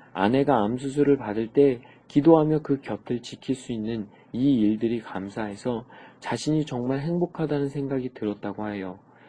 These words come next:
"주님, 제가 행복합니다." 이렇게 고백하는 순간 목사님의 마음속의 두려움과 고통이 다 떠나갔습니다.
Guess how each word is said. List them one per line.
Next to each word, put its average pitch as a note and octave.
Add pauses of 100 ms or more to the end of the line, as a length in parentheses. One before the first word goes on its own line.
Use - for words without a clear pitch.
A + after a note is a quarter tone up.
(340)
"주님, C3
제가 A2+
행복합니다." B2 (540)
이렇게 C#3+
고백하는 C3
순간 C3 (240)
목사님의 B2+
마음속의 A2
두려움과 G#2
고통이 -
다 G2
떠나갔습니다. G2